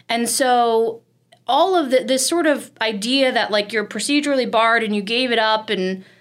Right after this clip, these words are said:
and that's okay is just so wrong in the First Amendment context. It's, like, hard to figure out where to start. Um, and I think that when it comes to the actual merits, is this a prior restraint? Yes.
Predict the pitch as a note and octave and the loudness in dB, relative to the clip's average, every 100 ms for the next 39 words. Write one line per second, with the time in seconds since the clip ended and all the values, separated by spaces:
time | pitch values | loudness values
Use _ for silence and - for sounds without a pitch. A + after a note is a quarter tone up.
0 | _ - A3+ A#3 A#3+ A#3 G#3 - C4+ C4 | _ -6 -2 -2 -2 -2 -4 -4 -4 -2
1 | G#3+ G3+ G3+ B3 - - - C4+ C#4+ D4 | -2 -2 -4 -2 -2 -2 -2 0 2 2
2 | C#4+ A#3+ A#3 A#3+ A3 F#3 E3+ F#3 - _ | 2 0 0 2 2 2 -2 -6 -14 _
3 | _ _ _ _ _ _ - A#3+ B3+ B3 | _ _ _ _ _ _ -4 0 0 0
4 | A#3+ A3+ A3 G#3 F3+ G3+ G#3+ A#3+ B3 B3 | 0 -2 -2 -2 -2 -2 -4 -2 -2 -2
5 | C4 B3+ A3+ G3+ G#3+ F#3+ - - - A#3+ | -2 -2 -4 -2 -2 -4 -8 -18 -4 -2
6 | A3+ G#3+ - G#3 G#3 F#3+ - F3+ F3 D#3+ | 0 -2 -4 -2 2 2 2 2 0 -2
7 | - F#2 G#2 - _ - - - _ - | -6 -6 -8 -12 _ -20 -20 -20 _ -6
8 | G3+ F#3+ F3+ F#3+ A#3 A#3 C4+ C4 C4 A3 | 0 0 0 0 -2 0 0 0 0 -2
9 | - - A#3 A3+ A3 C4+ C#4+ C#4+ A#3+ A3+ | -4 -4 -2 -2 -2 2 2 2 0 0
10 | G#3 G#3 G3+ A3+ F#3 F3 G#3 G#3 G#3+ G#3+ | 0 -2 0 2 2 2 -2 -4 -4 -4
11 | G#3 G3 F#3+ F#3 - F3 - F3 C#3 | -2 0 0 -2 -2 -4 -2 -6 -6